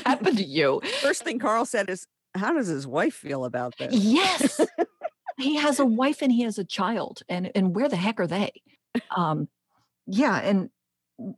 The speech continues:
Speaker 1: why are you doing this? I, yeah. So I thought I would answer that question, uh, but I don't wanna go into it too much. And I, I understand now why, why they sort of blew past all that. So I'm gonna answer some of those questions as best I could. Okay. So he grew up in Cape Town,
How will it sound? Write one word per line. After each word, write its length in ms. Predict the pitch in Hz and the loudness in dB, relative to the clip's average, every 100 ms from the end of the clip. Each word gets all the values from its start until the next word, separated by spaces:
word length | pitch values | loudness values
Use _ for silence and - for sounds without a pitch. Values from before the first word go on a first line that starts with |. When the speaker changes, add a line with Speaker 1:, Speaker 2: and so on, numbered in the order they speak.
| _ | _
Speaker 1:
why 140 | 208 240 | -2 2
are 80 | 294 | 4
you 120 | 247 | 4
doing 220 | 226 214 | 4 2
this? 160 | 123 - - | 0 -4 -6
I, 120 | - _ - - | -6 _ -16 -2
yeah. 280 | 226 208 - - - | 2 2 0 -12 -12
So 160 | - 240 | -2 2
I 140 | 262 | 2
thought 180 | 285 262 | 2 0
I 140 | - | 2
would 100 | 208 | 4
answer 300 | 208 202 208 | 4 4 0
that 200 | 165 160 | 0 -2
question, 540 | - 143 - - 185 - _ _ _ - | -2 -4 -2 -2 -2 -4 _ _ _ -4
uh, 200 | 185 165 | -2 0
but 120 | 165 | 2
I 40 | 220 | 4
don't 80 | |
wanna 140 | 226 214 | 4 4
go 120 | 196 | 4
into 160 | 196 175 | 4 2
it 80 | |
too 120 | - 147 | -2 -2
much. 180 | 156 | -2
And 100 | - | -2
I, 160 | 175 175 - | -2 -2 0
I 80 | 208 | 4
understand 540 | 240 202 - 190 190 | 4 2 -2 -2 0
now 200 | 160 160 | -2 -2
why, 680 | 147 151 165 165 160 156 156 - _ | -4 -4 -2 -2 -2 -4 -6 -12 _
why 180 | - 202 | 0 2
they 160 | 196 185 | 4 2
sort 240 | - 180 | 0 -2
of 160 | 123 - | -2 0
blew 220 | 147 147 | 2 2
past 440 | - - 151 - | -2 -6 -6 -4
all 160 | - - | -4 -4
that. 280 | - - - | -4 -8 -6
So 80 | - | -2
I'm 120 | 208 | 0
gonna 160 | 156 - _ _ - | 0 -4 _ _ -4
answer 280 | 156 160 147 | -2 -2 -2
some 200 | - 143 | -2 0
of 60 | 127 | 0
those 160 | 131 | -2
questions 400 | - 139 - 127 | -4 -6 -4 -4
as 100 | 123 | -4
best 320 | 117 139 135 | -6 -8 -6
I 60 | - | -8
could. 280 | - - - - - - - | -10 -10 -12 -16 -18 -18 -6
Okay. 380 | 170 - 165 160 - _ _ - | -4 0 0 0 -4 _ _ -8
So 200 | - 220 | 0 0
he 240 | - 320 | 2 2
grew 260 | - 240 190 | 2 2 2
up 200 | 202 - | 2 2
in 180 | 208 220 | 2 2
Cape 280 | - 196 | 2 -2
Town, 440 | - 139 131 131 | -2 -2 0 0